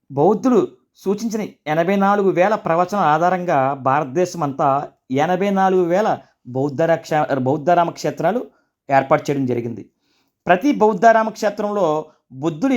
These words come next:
ఏదో ఒక అవశేషం ఉండేలాగా అప్పట్లో ఈ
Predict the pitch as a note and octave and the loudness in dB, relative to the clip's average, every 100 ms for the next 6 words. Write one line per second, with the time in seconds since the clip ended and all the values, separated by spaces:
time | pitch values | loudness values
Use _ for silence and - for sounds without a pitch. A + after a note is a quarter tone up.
0 | G#3 A#3+ A#3+ E3 E3+ G3+ G#3 F3 F#3 G3 | 2 4 4 4 2 -6 -6 -4 -2 0
1 | E3 C#3 C3+ - _ _ D3+ E3 E3+ E3 | 2 0 -2 -12 _ _ -8 -2 0 0
2 | F3+ F3 D3 - _ _ D#3 | 2 2 0 -4 _ _ -6